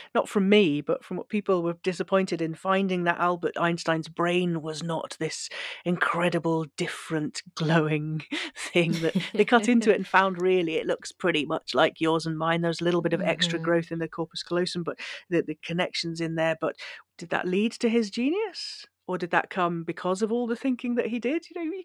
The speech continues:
Speaker 1: you can't say. And, and people wanted to go in there and find a reason for that genius. And it's, you're, you're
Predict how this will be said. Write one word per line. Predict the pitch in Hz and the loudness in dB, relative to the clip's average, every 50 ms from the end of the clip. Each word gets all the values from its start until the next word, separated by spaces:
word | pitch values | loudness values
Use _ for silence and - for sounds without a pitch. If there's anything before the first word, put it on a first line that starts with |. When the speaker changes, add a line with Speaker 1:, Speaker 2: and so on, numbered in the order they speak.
| _ _ - | _ _ -6
Speaker 1:
you | 320 285 | -6 -6
can't | - - - 151 - - | -4 -2 -4 -4 -4 -6
say. | - - - 113 - - - - - - - - - - - _ _ - | -10 -8 -8 -8 -8 -10 -12 -16 -18 -16 -16 -16 -18 -20 -20 _ _ 2
And, | - 202 208 214 220 202 - - - | 4 6 6 6 4 0 -4 -6 -2
and | 147 190 226 220 | 0 0 0 0
people | - 247 240 - 262 254 214 | -2 -2 0 0 0 0 2
wanted | 202 220 233 226 - 240 202 | 2 2 2 2 0 -4 -4
to | - 208 | -4 -2
go | - 208 196 202 | 0 0 2 2
in | 208 208 196 180 | 2 2 2 0
there | 165 165 165 170 170 | 0 0 0 0 -2
and | 170 170 - | -4 -4 -4
find | - 175 175 180 180 175 170 160 - - | -2 0 0 2 0 -2 -4 -6 -8 -10
a | 170 170 | -10 -10
reason | 165 170 185 190 190 185 160 170 160 160 160 160 | -10 -8 -6 -6 -4 -4 -4 -4 -4 -4 -6 -8
for | - - 170 160 160 151 | -10 -8 -6 -6 -4 -4
that | 151 151 - - - - - | -4 -4 -4 -6 -10 -18 -14
genius. | - 165 160 170 170 170 165 180 190 - - - - - - | -12 -10 -8 -6 -6 -6 -4 -6 -6 -8 -10 -12 -10 -4 0
And | 190 196 196 202 202 196 185 - - - - - - | 2 4 4 4 2 -2 -6 -10 -16 -20 -14 -6 -2
it's, | 202 196 - - - - - | -2 -2 -2 -6 -16 -14 -8
you're, | 214 208 220 - | -4 -2 -2 0
you're | - 262 247 | 0 0 -2